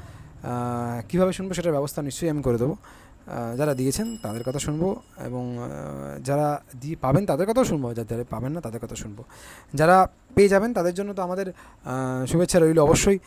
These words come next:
সামনের দিকে চলার জন্য। আর যারা পাবেন না, আমি কারোর নাম বলছি না, আমার নাম তো বলা সম্ভবই না, রেজাল্টই বেরোয়নি,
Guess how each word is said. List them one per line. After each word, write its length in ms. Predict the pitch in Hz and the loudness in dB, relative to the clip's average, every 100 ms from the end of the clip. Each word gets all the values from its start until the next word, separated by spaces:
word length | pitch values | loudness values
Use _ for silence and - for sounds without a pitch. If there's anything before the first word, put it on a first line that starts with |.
| _ | _
সামনের 340 | - 139 143 139 | -8 -6 -4 -6
দিকে 160 | 143 | -6
চলার 220 | 135 135 135 | -4 -4 -4
জন্য। 220 | 165 202 | -6 -6
আর 60 | |
যারা 320 | 160 165 180 170 _ - _ _ | -4 -2 -2 -4 _ -20 _ _
পাবেন 260 | 113 117 123 | -8 -6 -6
না, 400 | 104 117 120 98 _ _ - | -6 -6 -8 -10 _ _ -16
আমি 120 | 139 | -14
কারোর 200 | 117 117 | -12 -12
নাম 160 | 110 131 | -8 -4
বলছি 260 | 131 110 120 | -4 -6 -10
না, 140 | 160 - - _ _ | -14 -20 -20 _ _
আমার 180 | - 104 | -16 -12
নাম 140 | 98 104 | -10 -4
তো 60 | 175 | -2
বলা 160 | 139 | 2
সম্ভবই 340 | - 147 147 170 | 2 2 0 2
না, 120 | 175 | 0
রেজাল্টই 380 | 143 151 156 170 | 2 0 2 2
বেরোয়নি, 320 | 156 156 | 4 2